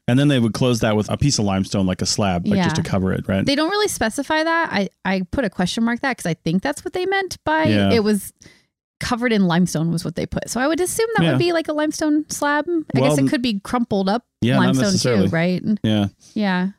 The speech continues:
Speaker 1: Interestingly, the graves were all oriented east-west.
Speaker 2: Yeah.
Speaker 1: So some of those they would have to have excavated out unless
Speaker 2: Yeah.
Speaker 1: this quarry was specifically made for this, which we don't know.
Speaker 2: Yeah. I mean, they
Speaker 1: Yeah.
Speaker 2: would have had to have made 'em orient that direction if they're all that way.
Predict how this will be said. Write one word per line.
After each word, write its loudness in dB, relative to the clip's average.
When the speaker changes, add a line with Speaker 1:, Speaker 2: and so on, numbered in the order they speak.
Speaker 1:
Interestingly, 2
the 2
graves 2
were 2
all 2
oriented 2
east-west. 0
Speaker 2:
Yeah. -2
Speaker 1:
So 0
some 0
of 2
those 2
they 0
would 2
have -2
to 0
have -2
excavated -2
out -2
unless 0
Speaker 2:
Yeah. 0
Speaker 1:
this -4
quarry 0
was 0
specifically -2
made 0
for -6
this, 0
which -4
we 0
don't 0
know. 0
Speaker 2:
Yeah. 0
I -4
mean, 2
they 2
Speaker 1:
Yeah. 2
Speaker 2:
would 2
have 0
had 0
to 0
have 0
made 2
'em -2
orient 0
that -4
direction -4
if 0
they're -2
all -2
that -8
way. 0